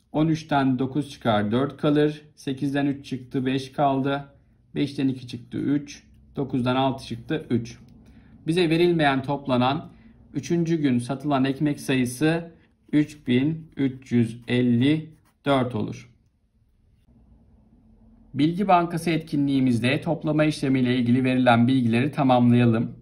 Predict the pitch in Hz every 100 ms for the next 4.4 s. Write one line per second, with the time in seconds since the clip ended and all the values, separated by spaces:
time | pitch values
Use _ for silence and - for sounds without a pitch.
0 | - _ _ _ - - _ _ _ _
1 | _ 131 170 190 - 196 190 190 175 185
2 | 185 185 202 208 - 143 147 147 147 143
3 | - 170 - 160 202 180 160 - 139 139
4 | 139 135 107